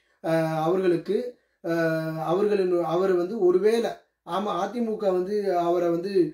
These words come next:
நெருக்கடி கொடுக்கக்கூடிய வகையில வரலாம் அப்படின்னு ஒரு, நம்ம ஒரு, ஒரு, ஒரு கேள்விகளுக்கு வைத்துக் கொண்டாலும், ஆனாலும் அந்த நெருக்கடி கொடுக்கக்கூடிய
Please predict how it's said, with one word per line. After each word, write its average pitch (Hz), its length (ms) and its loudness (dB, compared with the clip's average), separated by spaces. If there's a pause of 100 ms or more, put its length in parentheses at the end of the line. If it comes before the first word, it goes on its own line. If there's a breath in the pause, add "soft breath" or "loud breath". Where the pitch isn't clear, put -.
(140)
நெருக்கடி 202 380 0
கொடுக்கக்கூடிய 185 520 2
வகையில 175 340 0
வரலாம் 165 480 -2 (100)
அப்படின்னு 196 320 2
ஒரு, 170 120 4 (160)
நம்ம 160 200 -4
ஒரு, 151 200 -2
ஒரு, 151 480 -2
ஒரு 151 180 -4
கேள்விகளுக்கு 180 480 0
வைத்துக் 151 260 -4
கொண்டாலும், 147 420 -12 (360 soft breath)
ஆனாலும் 170 500 0 (420 soft breath)
அந்த 226 280 0
நெருக்கடி 247 380 2
கொடுக்கக்கூடிய 233 540 -2